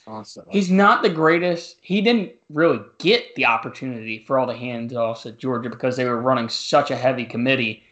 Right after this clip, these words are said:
Speaker 2: He was mostly pass down situations. He could be a great runner up the middle if they need him, but they're likely going to be using him on third down, more receiving situations where they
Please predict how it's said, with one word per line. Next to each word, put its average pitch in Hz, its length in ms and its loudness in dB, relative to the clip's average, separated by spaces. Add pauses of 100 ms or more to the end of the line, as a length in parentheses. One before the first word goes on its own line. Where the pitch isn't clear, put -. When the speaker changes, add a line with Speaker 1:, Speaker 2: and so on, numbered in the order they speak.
(160)
Speaker 2:
He 147 140 0
was 123 120 2
mostly 135 480 -2
pass 127 420 2
down 110 280 -10
situations. 110 760 -12 (400)
He 269 260 2
could 233 340 0
be 175 140 4
a 165 80 4
great 165 320 2
runner 139 580 0
up 151 220 4
the 151 60 -6
middle 127 400 -4
if 127 160 -10
they 127 140 -6
need 117 260 -6
him, 117 280 -8 (480)
but 156 260 2
they're 202 120 4
likely 196 480 2
going 185 320 -2
to 147 80 -10
be 151 120 -4
using 160 360 -4
him 143 380 -2
on 135 280 2
third 151 380 0
down, 135 540 0
more 147 260 4
receiving 143 480 0
situations 156 840 -2
where 147 200 6
they 135 420 0